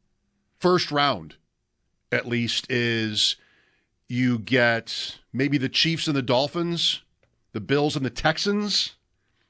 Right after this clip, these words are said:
and Jacksonville, Cleveland, I guess. I guess. Um, that's, that's pretty good. Man, Miami and Kansas City is a great first round game. Buffalo, Kansas City is a great first round game.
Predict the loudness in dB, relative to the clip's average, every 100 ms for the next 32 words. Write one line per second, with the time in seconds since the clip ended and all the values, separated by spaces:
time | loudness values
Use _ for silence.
0 | _ _ _ _ -2 0 2 0 0 -2
1 | -4 -8 -6 -2 -2 -2 -4 -2 -4 -2
2 | -4 -4 -2 -2 -2 -2 -2 -6 _ _
3 | _ -18 -14 -12 -8 -8 -10 _ _ -20
4 | -20 _ _ -12 -10 -10 -12 -10 -6 -6
5 | -6 -10 -8 -10 -10 -10 -12 -16 _ _
6 | _ 0 0 0 0 2 4 4 2 2
7 | 0 2 0 2 2 0 0 -2 -2 -4
8 | -2 -2 -2 0 -2 2 2 2 0 0
9 | 0 -2 -2 -4 -4 -6 -6 -6 -6 -8
10 | -8 -6 -6 -4 -4 -4 -6 -8